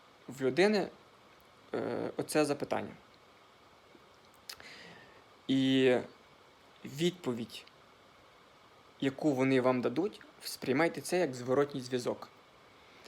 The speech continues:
Е, ті моменти, про які вони вам розкажуть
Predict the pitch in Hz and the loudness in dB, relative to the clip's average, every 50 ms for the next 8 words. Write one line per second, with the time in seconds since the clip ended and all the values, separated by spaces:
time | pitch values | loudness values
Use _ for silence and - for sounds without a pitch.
0 | - - - - - - - - - - - 113 117 117 113 107 - - - - | -20 -20 -20 -20 -20 -20 -20 -20 -14 -8 -4 -2 0 0 0 -2 -4 -8 -16 -20
1 | - - - - - - - - 185 190 180 160 143 135 131 131 131 156 151 - | -20 -20 -20 -20 -20 -14 0 2 4 6 6 6 6 6 6 4 2 -2 -2 -2
2 | 147 147 - 147 156 156 151 151 147 143 139 131 131 127 - - 131 127 123 131 | -4 -2 0 0 2 2 4 4 4 4 2 0 -2 -4 0 4 6 6 6 4
3 | 147 170 - - | 2 -4 -8 -12